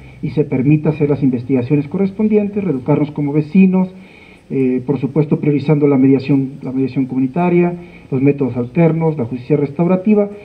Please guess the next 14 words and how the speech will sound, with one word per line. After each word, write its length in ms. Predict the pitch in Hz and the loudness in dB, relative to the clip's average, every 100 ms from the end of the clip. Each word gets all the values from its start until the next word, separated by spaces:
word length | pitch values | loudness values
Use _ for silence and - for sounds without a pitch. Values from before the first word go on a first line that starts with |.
| - - | -16 -4
que 120 | 151 | -2
permita 480 | 156 156 185 190 180 | 0 0 0 2 0
solucionar 460 | 170 156 139 160 156 | 2 0 0 -4 -6
conflictos 480 | 151 202 196 202 | -2 -2 -2 2
en 60 | 156 | 2
la 80 | 147 | 2
comunidad. 480 | 139 123 117 110 - - - - - - - | 0 -2 -2 -4 -12 -20 -20 -20 -20 -14 -2
Tres, 240 | 190 214 202 - - - - _ - | 2 2 -2 -16 -20 -20 -20 _ -4
hay 180 | 160 170 | -2 0
que 80 | 170 | 0
empezar 560 | 151 - 160 160 - 160 | -4 -2 0 2 0 -2
a, 400 | 156 170 170 - | 0 0 -2 -6
eh, 180 | - 143 | -2 -2
conformar 680 | 143 139 139 143 156 160 165 | 0 0 2 2 4 4 2